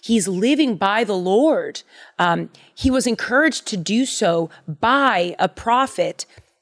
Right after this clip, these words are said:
Well, it doesn't say he was a prophet, but he obviously had to have been a really wise man, prophet-like man named Azariah, who reminds him to keep doing the things of the Lord.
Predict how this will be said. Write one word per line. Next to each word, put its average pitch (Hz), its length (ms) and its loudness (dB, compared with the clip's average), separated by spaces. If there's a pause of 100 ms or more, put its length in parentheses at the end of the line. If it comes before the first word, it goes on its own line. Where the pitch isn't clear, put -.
(140)
Well, 220 260 2
it 247 80 -2
doesn't 302 220 2
say 285 80 2
he 269 60 2
was 220 100 -2
a 202 40 -4
prophet, 196 360 -2
but 175 260 0
he 208 180 -4
obviously 208 400 0
had 180 120 0
to 185 60 -6
have 170 60 -8
been 175 120 -8
a 170 80 -8
really 185 260 0
wise 175 400 -4
man, 170 480 -6
prophet-like 180 640 -2
man 180 320 -2 (240)
named 196 240 2 (180)
Azariah, 196 720 0 (140)
who 247 160 0
reminds 233 400 2
him 175 200 -4
to 185 280 -6 (180)
keep 285 320 0
doing 240 260 2
the 196 60 0
things 220 300 -2
of 170 120 -4
the 190 80 2
Lord. 180 420 0